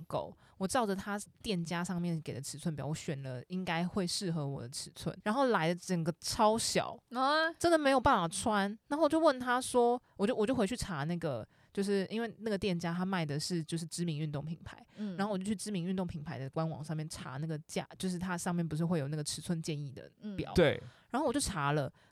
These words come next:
Speaker 1: 跟店家标示的不一样。
Speaker 2: 欸。
Speaker 3: 哦，
Speaker 1: 对，
Speaker 3: 这个就不行啊。
Speaker 1: 然后我就有点生气，想说我照着你的那个表选，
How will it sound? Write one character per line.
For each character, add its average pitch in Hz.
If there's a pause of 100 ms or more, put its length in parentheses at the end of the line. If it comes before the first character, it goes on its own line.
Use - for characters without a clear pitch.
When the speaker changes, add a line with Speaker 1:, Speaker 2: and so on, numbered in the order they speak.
Speaker 1:
跟 269
店 233
家 180
标 175
示 175
的 139
不 147
一 87
样。 131
Speaker 2:
欸。 185
Speaker 3:
哦， 214 (480)
Speaker 1:
对， 392
Speaker 3:
这 -
个 339
就 392
不 226
行 131
啊。 139
Speaker 1:
然 143
后 285
我 285
就 381
有 370
点 233
生 226
气， 247
想 185
说 254
我 175
照 226
着 180
你 156
的 135
那 165
个 170
表 120
选， -